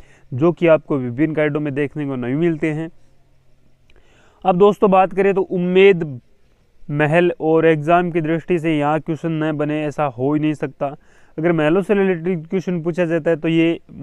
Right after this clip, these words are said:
most of important रहता है। उम्मेद महल, इसे क्या कहा जाता है? इसे चित्र पैलेस कहा जाता है या फिर चित्र महल कहा जाता है। ये आधुनिक महल है, इसीलिए इंपॉर्टेंट हो जाता है। उन्नीस सौ उनतीस में राजा उम्मेद सिंह ने बनवाया था। इसमें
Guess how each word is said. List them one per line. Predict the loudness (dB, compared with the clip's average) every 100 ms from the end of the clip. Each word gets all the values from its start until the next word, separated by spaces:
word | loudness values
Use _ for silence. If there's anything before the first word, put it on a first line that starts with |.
| -4
most | -4 -4
of | -4
important | -4 -4 -2 -2 -2 -4
रहता | -4 -2
है। | -2
उम्मेद | -2 -4 -4 0 0
महल, | 0 0 0 0 -6 -20 -20 -20 _
इसे | -6 2 2
क्या | 6 4
कहा | 4 2
जाता | 2 0
है? | 0 0 -4 -20 -20 -8
इसे | 0 0
चित्र | -2 -8 0 2
पैलेस | 4 4 2
कहा | 2 2
जाता | 2 2 0
है | 2
या | 0
फिर | -2
चित्र | -6 -6 -8 0 2
महल | 2 0 2
कहा | 2
जाता | 2 2 0
है। | -2 -4 -6 -14 -18 -2
ये | 4 4
आधुनिक | 4 0 0 0 0 0
महल | 2 4 4
है, | 2 -2 -4 -20 -20 -10
इसीलिए | -6 0 2 6 4 2 -4
इंपॉर्टेंट | -6 -4 0 0 2 -2
हो | 0
जाता | 0 0 -2
है। | -4 -6 -10 -14 -6
उन्नीस | -4 -2 0
सौ |
उनतीस | -2 -2 -4 -2
में | 2
राजा | 4 4 2
उम्मेद | 0 0 2 2
सिंह | 0 -2
ने | -2
बनवाया | -2 2 2
था। | 2 -2
इसमें | -2 -4 -6